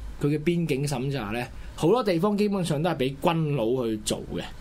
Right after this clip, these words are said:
咁我記得其實烏克蘭基本上佢嘅I O咧，佢個 immigration 基本就係軍方負責嘅。咁當時係軍方上，軍，啲軍官上嚟咧，其實係好嚴肅，誒，開晒所有車，即係啲車門啦，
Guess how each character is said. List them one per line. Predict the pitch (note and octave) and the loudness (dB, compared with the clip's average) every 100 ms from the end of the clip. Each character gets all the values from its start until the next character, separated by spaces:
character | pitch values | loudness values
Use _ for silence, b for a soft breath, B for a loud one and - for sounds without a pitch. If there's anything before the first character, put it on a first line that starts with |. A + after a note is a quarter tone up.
| B B B B B B - | B B B B B B 0
咁 | G3+ C#4 | 4 4
我 | A#3 | 6
記 | A3+ | 4
得 | B3 | 4
其 | G#3 | 2
實 | C#3+ | 2
烏 | F3+ A#3 | 2 2
克 | G3 | 2
蘭 | B2+ | 2
基 | G#3 A3 | 4 4
本 | F3 | 4
上 | D3 | 0
佢 | C#3+ | 0
嘅 | |
I | D3+ E3 E3+ | 0 0 2
O | E3+ E3 | 2 2
咧， | D#3+ D3+ - - - - | 0 -2 -6 -12 -10 0
佢 | E3 | 2
個 | D#3+ | 2
immigration | D#3+ C#3+ C#3+ F#3 A#2 | 2 0 2 0 2
基 | E3 | 0
本 | E3 | 0
就 | C#3 | 0
係 | G#2+ | -2
軍 | G#2+ D#3 | -2 0
方 | D3 C#3 | 0 -2
負 | - F#2+ | -4 -4
責 | - | -4
嘅。 | - - - B B B B | -6 -12 -12 B B B B
咁 | B3 | 4
當 | D4 B3 | 6 6
時 | |
係 | F#3 | 2
軍 | A#3 B3 | 4 2
方 | B3 | 2
上， | G#3 F#3 - | 2 0 0
軍， | A#3 A#3 A3 | 0 0 0
啲 | A#3 | 2
軍 | B3 A#3 | 2 2
官 | A3+ | 2
上 | G#3 D#3 | 2 0
嚟 | C3 | 0
咧， | D3+ E3+ | 0 0
其 | C3 | -2
實 | A#2+ | -2
係 | |
好 | B2+ | -2
嚴 | A2+ F3 C#3+ G2+ | 0 2 2 0
肅， | D3+ - B B B B B B | -4 -4 B B B B B B
誒， | E3 D#3 | 2 2
開 | D3+ A3 A#3+ | 2 4 4
晒 | A3+ F#3 | 4 2
所 | E3+ G3+ | 4 2
有 | |
車， | F#3+ G3 F#3+ F#3 - - | 4 4 4 2 -2 -10
即 | - | 2
係 | G3+ E3 D3+ | 2 2 2
啲 | G3 | 2
車 | G3 G3+ | 4 2
門 | D3 | 2
啦， | E3+ G3+ | 2 2